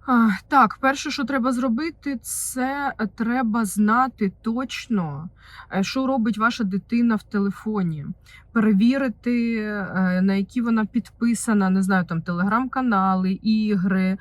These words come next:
провести з нею роботу, що є отака, м, дика країна, е, підарасня називається, що вони хочуть нашкодити саме через дітей, бо це таке слабке місце. Щоб не велися ні на які інструкції, куди треба піти,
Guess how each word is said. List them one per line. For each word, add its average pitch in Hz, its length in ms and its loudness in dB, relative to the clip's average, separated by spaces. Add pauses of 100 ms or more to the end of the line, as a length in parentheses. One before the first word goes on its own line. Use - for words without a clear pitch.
(240)
провести 208 460 0
з 233 60 2
нею 247 260 4
роботу, 214 760 0
що 175 540 -4
є 202 380 -2
отака, 208 680 2 (400)
м, 180 360 0
дика 214 540 2
країна, 190 1000 2
е, 190 60 -4
підарасня 190 840 0
називається, 165 880 -4
що - 220 -6
вони 196 260 2
хочуть 233 420 -4
нашкодити 190 760 -2
саме 240 280 -2
через 254 300 -4
дітей, 214 480 -2
бо 170 120 -4
це 214 120 -8
таке 208 220 -6
слабке 214 380 -4
місце. 185 680 0 (500)
Щоб 214 220 2
не 240 120 8
велися 254 560 2
ні 240 160 4
на 226 120 4
які 233 480 4
інструкції, 247 760 0
куди 220 360 0
треба 208 340 -2
піти, 262 460 -4